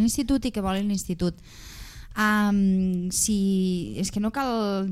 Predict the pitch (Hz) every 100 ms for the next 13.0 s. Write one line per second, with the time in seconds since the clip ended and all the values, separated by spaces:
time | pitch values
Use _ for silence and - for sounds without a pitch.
0 | 180 208 190 196 185 175 226 226 - -
1 | 196 185 180 196 208 294 240 - 208 196
2 | 185 175 190 208 208 208 - 202 - -
3 | - - 233 226 208 220 233 240 233 214
4 | 226 214 208 208 262 - - - 277 -
5 | - - 214 196 160 - - 214 233 233
6 | 226 220 214 214 214 202 196 190 - 233
7 | - 226 233 226 226 220 220 202 220 -
8 | - - - - 240 226 208 202 202 233
9 | - 208 208 175 226 226 196 - 185 -
10 | 190 - 185 180 190 220 196 202 233 196
11 | 175 196 - 214 190 - 175 208 175 185
12 | 202 202 214 - 226 214 208 170 156 180